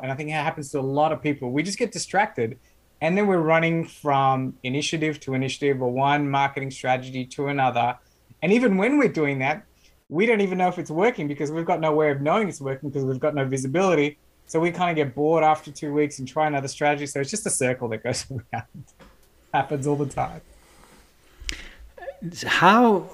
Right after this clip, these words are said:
Speaker 2: how does a pharmacist get into the, uh, the space of consulting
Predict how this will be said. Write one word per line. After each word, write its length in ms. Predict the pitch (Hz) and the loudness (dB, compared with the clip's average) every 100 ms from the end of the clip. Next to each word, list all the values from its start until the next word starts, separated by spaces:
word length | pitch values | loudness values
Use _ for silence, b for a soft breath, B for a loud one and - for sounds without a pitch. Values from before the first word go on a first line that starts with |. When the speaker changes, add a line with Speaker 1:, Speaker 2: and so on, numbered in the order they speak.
| - | -6
Speaker 2:
how 240 | - 214 | 2 4
does 160 | 269 190 | 6 4
a 60 | |
pharmacist 800 | 185 - 180 190 147 - 90 - | 0 2 6 6 4 2 -4 2
get 180 | 123 113 | 2 2
into 760 | 117 123 - 117 110 107 104 - | 0 -4 4 6 6 4 0 -4
the, 320 | 120 113 110 | 0 2 4
uh, 480 | 110 110 107 98 - - | 2 0 -4 -6 -12 -6
the 240 | 127 117 | -4 -2
space 440 | - - 131 131 | -2 6 6 6
of 220 | - 113 - | 0 -6 -8
consulting 760 | 95 - 123 120 113 107 104 | -10 2 2 2 0 0 -4